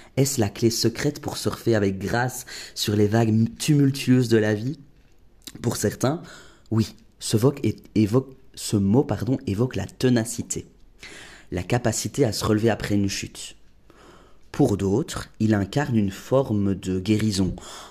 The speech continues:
un retour à un état d'équilibre après avoir été déséquilibré par les tempêtes de la vie. Dans notre quête d'aujourd'hui, nous plongerons dans les profondeurs de la résilience.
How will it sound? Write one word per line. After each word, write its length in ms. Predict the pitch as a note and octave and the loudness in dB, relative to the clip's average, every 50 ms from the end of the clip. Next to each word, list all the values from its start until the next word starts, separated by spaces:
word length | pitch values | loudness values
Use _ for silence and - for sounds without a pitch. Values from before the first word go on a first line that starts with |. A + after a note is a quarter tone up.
| - - | -6 0
un 120 | A2 A2+ A2+ | 2 2 2
retour 460 | G2 B2 B2 A#2+ - D#3+ D#3 - A2 | 4 2 0 0 0 -2 -2 0 0
à 40 | G2+ | 0
un 120 | G2+ G2+ | 2 2
état 240 | G#2 G2 - G#2 F#2+ | 2 0 0 -2 -2
d'équilibre 800 | G2 F#2+ B2 C3 C3+ C3+ - - G2 F#2 F2+ F2+ F#2+ G#2+ A2+ - - - - - - - - | -2 0 0 0 0 0 -4 -6 -4 -4 -2 -2 -2 -4 -4 -6 -10 -18 -20 -20 -12 -6 -4
après 260 | G#2 - - - C3+ | -4 -2 0 0 0
avoir 300 | B2 G2+ G2+ G2 F#2+ G2 | 2 2 0 0 0 -2
été 200 | F#2+ - - F#2+ | -4 -2 -4 -4
déséquilibré 1160 | F2 F#2 - - B2+ C3 A#2 A2+ G2+ G2+ - - A#2+ A2 F#2+ F2 E2 F2+ - G#2+ - - - - - - | -4 -6 -4 -2 -2 0 0 -2 -2 -4 -4 -6 -6 -4 -4 -6 -6 -6 -6 -6 -6 -8 -10 -16 -16 -14
par 160 | - - - | -10 -6 -6
les 100 | E2 - | -6 -6
tempêtes 520 | - - F#2+ G2+ G2 - G#2 A#2+ A#2 - | -6 -4 -4 -4 -2 -2 -4 -4 -4 -4
de 120 | G2 F#2 F2+ | -4 -4 -2
la 140 | F2 E2+ E2+ | -2 -4 -4
vie. 260 | E2 - - - - - - _ - - - - _ - - _ _ _ - - - - _ _ - - - - - - - - - - - - | -6 -10 -16 -20 -20 -20 -20 _ -20 -20 -20 -20 _ -20 -20 _ _ _ -20 -20 -20 -20 _ _ -20 -20 -20 -20 -20 -20 -20 -20 -20 -18 -14 -2
Dans 160 | A2 B2 C3+ | 2 4 4
notre 280 | D#3+ F#3 F3+ - - G#2+ | 4 4 2 0 -2 -2
quête 500 | - - G#2+ G2+ F#2+ - - - - - - | 0 2 2 2 0 0 -6 -12 -14 -14 -4
d'aujourd'hui, 580 | G2+ B2 C#3+ C#3+ C3 G#2+ - F2 F2+ E2+ - - - - _ - - - - - - - | 0 2 2 2 2 -2 -2 -4 -6 -8 -10 -12 -18 -20 _ -20 -20 -20 -20 -20 -8 0
nous 100 | G2+ A#2 | 0 0
plongerons 400 | A2+ - - D3+ D#3 C#3 C3+ F3+ | 2 4 4 4 4 4 4 4
dans 100 | F3+ E3+ | 4 6
les 120 | - - - | 4 4 2
profondeurs 640 | - - - - E3 D#3+ - C3+ B2+ B2+ C3+ C3 | 0 0 0 0 0 2 2 4 4 4 4 4
de 80 | A2 G2+ | 4 2
la 100 | G2 G2+ | 2 0
résilience. 840 | G2 G#2 G2 F#2+ G#2 G2 F2+ E2+ F2+ E2+ - - - - - - | -2 -4 -4 -4 -4 -4 -4 -6 -10 -10 -12 -12 -12 -12 -14 -14